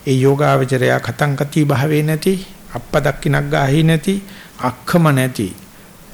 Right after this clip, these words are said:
ඊවසන සුළු, එකට එක කියන්නේ නැති, දෙන ගුරු උපදේශයේ සාදරයෙන් පිළිගන්න කෙනෙක් බවට පත් වෙන නිසා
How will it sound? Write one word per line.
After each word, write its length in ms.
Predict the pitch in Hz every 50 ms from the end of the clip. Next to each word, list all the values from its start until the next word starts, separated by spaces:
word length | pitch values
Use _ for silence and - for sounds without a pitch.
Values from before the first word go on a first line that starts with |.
| - - -
ඊවසන 520 | 170 151 143 139 147 135 - 156 143 127 120
සුළු, 340 | - - 120 92 104 131 165 185 190 - - - - - - - - -
එකට 340 | - 139 - - 151 147 165
එක 160 | 147 - 160
කියන්නේ 400 | 135 - 156 151 135 131 120 117
නැති, 300 | 120 127 127 - - 92 90 123 170 190 - - - - - - -
දෙන 320 | - 143 120 131 131 139 160
ගුරු 280 | 151 143 139 139 147
උපදේශයේ 540 | 147 147 160 147 151 156 151 143 139 156 151
සාදරයෙන් 560 | 143 - 127 127 135 135 135 151 151 165 165
පිළිගන්න 420 | 156 - 160 156 147 151 147 147 147
කෙනෙක් 260 | 147 147 139 139 139
බවට 260 | 147 147 135 127 120
පත් 240 | - 123 120 - -
වෙන 160 | 135 110 101 104
නිසා 480 | 123 135 - 156 156 117 87 110 139